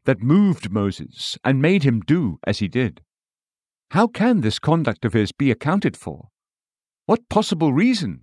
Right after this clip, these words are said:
can be given for it? To refuse that which is generally called a good thing, and to choose that which is commonly thought of as an evil thing, this is not the way of flesh and blood, and this is not the manner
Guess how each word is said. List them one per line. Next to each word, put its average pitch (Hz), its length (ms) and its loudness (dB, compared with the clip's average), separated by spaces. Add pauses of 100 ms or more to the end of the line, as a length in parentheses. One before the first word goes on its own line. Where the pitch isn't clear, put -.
can 131 160 -2
be 117 100 0
given 180 280 -2
for 82 220 -10
it? - 240 -20 (1000)
To 160 100 4
refuse 180 640 0
that 143 320 -2
which 127 140 -2
is 117 100 0
generally 139 440 0
called 123 300 0
a 104 60 0
good 131 240 0
thing, 82 480 -10 (260)
and 131 140 0
to 123 80 -2
choose 196 480 0
that 95 280 -4
which 117 200 -4
is 131 100 0
commonly 147 420 0
thought 117 280 0
of 107 180 0 (260)
as 110 140 0
an 123 160 0
evil 120 380 2
thing, 87 420 -8 (420)
this 202 160 2
is 254 120 0
not 151 240 0
the 113 80 2
way 98 380 2 (100)
of 107 100 -2
flesh 107 320 -4
and 92 160 -6
blood, 120 380 -4 (420)
and 151 120 2
this 240 160 2
is 247 100 0
not 147 220 0
the 107 100 2
manner 110 480 0